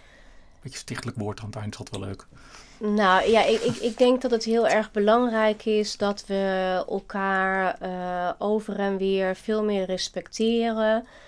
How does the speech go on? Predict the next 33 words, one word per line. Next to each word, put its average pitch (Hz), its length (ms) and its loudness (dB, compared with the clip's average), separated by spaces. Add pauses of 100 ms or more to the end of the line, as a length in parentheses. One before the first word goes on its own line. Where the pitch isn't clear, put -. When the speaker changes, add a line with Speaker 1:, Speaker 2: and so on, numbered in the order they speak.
(380)
Speaker 2:
Eh, 175 600 -6
elkaar 185 360 -6
zien, 214 480 0
Speaker 1:
Dat - 120 0
is - 80 -2
een - 60 -4
Speaker 2:
elkaar 175 120 0
Speaker 1:
beetje 151 200 2
dooddoener 110 440 8
Speaker 2:
horen. 101 120 4
Speaker 1:
respecteren, 101 640 -2
maar 117 240 0
we, - 240 -4
dat, - 160 -8
dat, - 0 - (380)
dat - 140 -8
hoor 120 140 -4
ik - 100 -8
overal, 113 400 -6
maar 120 120 -6
dat 107 100 -6
doen 117 80 -2
we 113 60 0
ondertussen 110 420 -4
niet. 135 140 -2
Maar 123 100 -2
wat 135 140 -6
is - 80 -10
daarvoor 151 240 -4
nodig? 147 500 -2 (2250)
Speaker 2:
Nou, 277 400 4
dat 226 260 0
je, 240 80 4